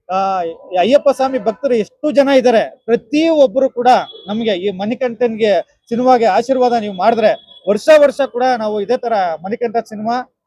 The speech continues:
ಆ, ಅಯ್ಯಪ್ಪನ್ ಸಿನಿಮಾ ಮಾಡ್ತಾ ಇರ್ತೀವಿ. ಪ್ರತಿಯೊಬ್ಬರ ಆಶೀರ್ವಾದ ಕೂಡ ಇರ್ಬೇಕು. ಆ, ಏನ್ ಇವತ್ತು ನಮ್ಮ, ಆ, ಹೊಸ ತಂಡ ಒಂದು ಕಟ್ಕೊಂಡು ಇವತ್ತು ಸಿನಿಮಾ ಮಾಡ್ಬೇಕಂದ್ರೇನೆ ಕಷ್ಟ ಇದೆ. ಕನ್ನಡ ಇಂಡಸ್ಟ್ರಿಲಿ ಎಲ್ಲಾರ್ಗೂ ಗೊತ್ತಿರೋ ತರ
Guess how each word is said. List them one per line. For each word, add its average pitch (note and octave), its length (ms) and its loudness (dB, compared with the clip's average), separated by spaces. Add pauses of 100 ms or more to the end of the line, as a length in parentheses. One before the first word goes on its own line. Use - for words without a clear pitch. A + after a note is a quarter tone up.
(160)
ಆ, F#3+ 300 -2
ಅಯ್ಯಪ್ಪನ್ A#3+ 400 0
ಸಿನಿಮಾ A3 240 -4
ಮಾಡ್ತಾ G3 320 -2
ಇರ್ತೀವಿ. A#3 420 2 (400)
ಪ್ರತಿಯೊಬ್ಬರ C4 600 0
ಆಶೀರ್ವಾದ A3+ 460 0
ಕೂಡ G#3 160 -8
ಇರ್ಬೇಕು. A3 600 -2 (240)
ಆ, G3 240 -2
ಏನ್ A#3+ 260 2
ಇವತ್ತು A#3+ 340 0
ನಮ್ಮ, G#3+ 200 -6 (580)
ಆ, G3 260 -2
ಹೊಸ F3+ 260 0 (180)
ತಂಡ B3 180 -4
ಒಂದು A#3+ 280 0
ಕಟ್ಕೊಂಡು A3+ 800 -4 (220)
ಇವತ್ತು A3 380 -2
ಸಿನಿಮಾ B3 320 -4
ಮಾಡ್ಬೇಕಂದ್ರೇನೆ A#3+ 760 0
ಕಷ್ಟ - 240 -4
ಇದೆ. G3 520 0 (160)
ಕನ್ನಡ G#3 200 -2
ಇಂಡಸ್ಟ್ರಿಲಿ B3 540 2
ಎಲ್ಲಾರ್ಗೂ A3+ 380 2
ಗೊತ್ತಿರೋ A#3+ 360 0
ತರ A#3 180 0